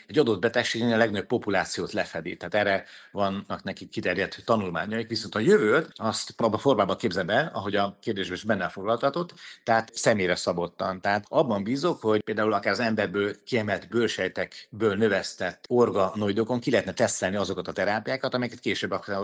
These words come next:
a betegben utána tudunk alkalmazni. Tehát, hogy egy ilyenfajta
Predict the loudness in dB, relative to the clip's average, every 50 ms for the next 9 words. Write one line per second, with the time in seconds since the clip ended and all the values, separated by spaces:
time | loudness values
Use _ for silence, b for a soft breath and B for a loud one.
0 | -6 -6 -2 0 0 0 0 -2 0 0 0 0 0 -4 _ _ 0 0 2 2
1 | 2 -2 -4 -6 -2 2 4 4 4 4 2 -2 -4 -4 -4 -8 -8 -8 -8 -6
2 | -2 -4 -2 -2 -4 -6 -6 -8 B B B B B B 0 2 4 4 4 4
3 | 0 2 4 4 4 6 4 2